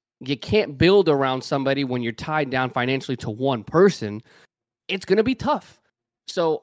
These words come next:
I think if you're Portland, despite you wanting to build a championship team,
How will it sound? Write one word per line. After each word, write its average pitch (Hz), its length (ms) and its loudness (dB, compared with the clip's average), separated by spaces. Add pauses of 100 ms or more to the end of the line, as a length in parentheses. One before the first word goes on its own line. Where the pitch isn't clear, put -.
(140)
I 156 100 0
think 220 260 -8
if 233 140 -4
you're 208 120 0
Portland, 233 640 0
despite 180 540 -2
you 165 220 -2
wanting 185 300 -2
to 151 60 -4
build 160 280 -2
a - 20 -2
championship 170 600 -4
team, 208 420 -4